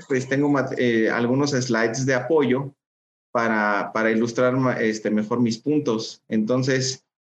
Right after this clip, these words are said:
em, lo, lo, lo que yo tengo, y ahora sí que en el orden en que ustedes digan, es, es, este, traigo primero un mensaje importante, tratando de enlazar,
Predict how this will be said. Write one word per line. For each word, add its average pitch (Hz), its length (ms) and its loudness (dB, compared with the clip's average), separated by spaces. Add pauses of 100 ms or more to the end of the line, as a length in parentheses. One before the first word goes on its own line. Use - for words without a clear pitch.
(200)
em, 113 1120 2 (160)
lo, 123 240 0
lo, 117 680 4
lo 120 140 0
que 123 120 -2
yo 139 180 0
tengo, 170 480 4
y 127 80 2
ahora 127 180 2
sí 139 180 -2
que 143 180 2
en 139 100 0
el 123 140 2
orden 139 260 2
en 123 80 -2
que 123 60 -6
ustedes 131 280 0
digan, 139 480 0 (400)
es, 131 320 -2
es, 143 480 0
este, 123 380 0
traigo 151 840 2 (840)
primero 190 560 0
un 165 140 0
mensaje 165 320 0
importante, 123 580 0
tratando 131 440 0
de 131 100 2
enlazar, 120 720 -2